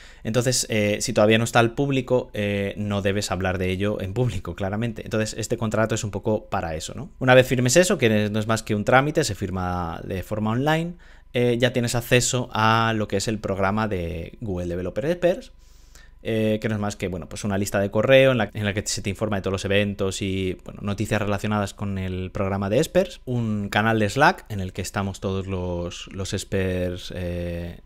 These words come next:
del programa de forma activa y una herramienta en la que, mm, bueno, pues, eh, vas añadiendo tus acciones, tus actividades, eh, a lo largo del año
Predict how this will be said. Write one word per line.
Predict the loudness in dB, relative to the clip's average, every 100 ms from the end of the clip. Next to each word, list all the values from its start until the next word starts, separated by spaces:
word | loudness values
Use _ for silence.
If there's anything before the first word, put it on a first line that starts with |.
| -16 -6
del | -6
programa | -4 0 2 2 -2 -8 -20 -14
de | -6
forma | -4 -4
activa | 0 0 0 -4 -18 -20 -4
y | 4
una | 6
herramienta | 6 4 4 2
en |
la | 2 2
que, | 0 -2 -6
mm, | -6 -4 -4
bueno, | -8 -12 -12
pues, | -8 -6 -8 -8
eh, | -6 -4 -8 -8
vas | 0 2 0 -4
añadiendo | -2 0 0 -2 -4 -8 -18 -20 -18 -2
tus | 0 2
acciones, | 0 2 0 2 -2
tus | -2
actividades, | -4 0 0 2 2 2 -4 -8
eh, | -6 -4 -2
a |
lo | 0 2
largo | 2 0
del | 0
año | -2 -4